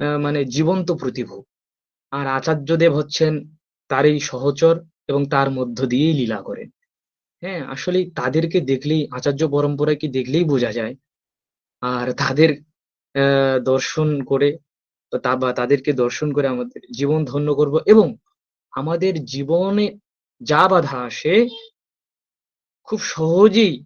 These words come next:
তারা সমাধান করে দেন, আর আমাদের জন্যই তারা সেখানে বসে আছেন। আর আচার্যদেব এও বলেছেন,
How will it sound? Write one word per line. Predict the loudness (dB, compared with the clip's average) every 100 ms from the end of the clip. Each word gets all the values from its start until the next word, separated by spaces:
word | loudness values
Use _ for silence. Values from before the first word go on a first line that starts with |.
| -6
তারা | -4 -4
সমাধান | -4 -6 -4 -4 -4
করে | -2 0
দেন, | 0 -2 -6 -12
আর | -12 -12 _ _
আমাদের | -6 -4 -2 -2 -2
জন্যই | -6 -4 -2 0
তারা | 0 -2 -4 -10 _ _
সেখানে | -12 -12 -10 -10 -8
বসে | -8 -10 -14
আছেন। | -12 -10 -10 -12 _ -20 _ _ _ _
আর | -10 -8 -8 -12 _
আচার্যদেব | -4 -2 -2 -2 -2
এও | 0 2
বলেছেন, | 2 0 -2 -4 -6